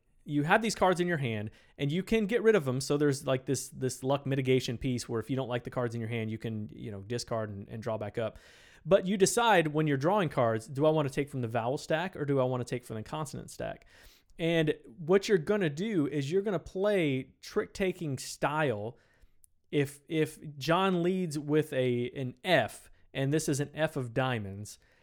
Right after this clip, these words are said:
then I have to follow suit on that. And if I can't, I can open it up, and then at that point, anyone can play whatever card.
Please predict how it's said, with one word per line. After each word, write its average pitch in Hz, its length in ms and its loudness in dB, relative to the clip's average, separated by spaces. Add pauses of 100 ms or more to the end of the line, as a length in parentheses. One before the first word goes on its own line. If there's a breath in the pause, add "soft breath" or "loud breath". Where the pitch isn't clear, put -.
then 143 160 0
I 160 140 2
have 185 200 0
to 156 80 -2
follow 151 340 4
suit 175 300 -4
on 113 160 -2
that. 104 220 -8
And 156 120 4
if 156 80 0
I 151 80 6
can't, 226 360 -2
I 165 80 4
can 165 140 -4
open 160 220 2
it 147 80 0
up, 143 200 4
and 135 100 0
then 131 100 2
at 120 120 -2
that 147 180 2
point, 131 260 -4
anyone 139 360 -2
can 131 100 -6
play 123 200 0
whatever 113 340 0
card. 104 340 -2